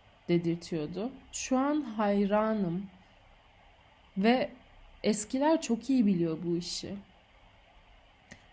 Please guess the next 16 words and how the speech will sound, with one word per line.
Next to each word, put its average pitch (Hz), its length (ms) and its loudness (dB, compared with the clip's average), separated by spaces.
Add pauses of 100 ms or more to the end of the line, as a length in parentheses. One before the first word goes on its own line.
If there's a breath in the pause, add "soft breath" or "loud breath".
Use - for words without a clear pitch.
Eskiler 233 560 2
şunu 240 340 2
biliyor, 220 360 2
sabah 220 500 0 (120)
kalkıp 202 500 -2
"Ben 269 300 2
bu 226 60 0
işi 208 200 -4
yapacağım." 202 400 0
diyeceksin, 185 420 -2
yapacaksın. 285 600 2
Çünkü 226 280 -4
yapacak 220 440 -4
başka 196 340 -2
kimse 214 340 -2
yok. 165 220 -2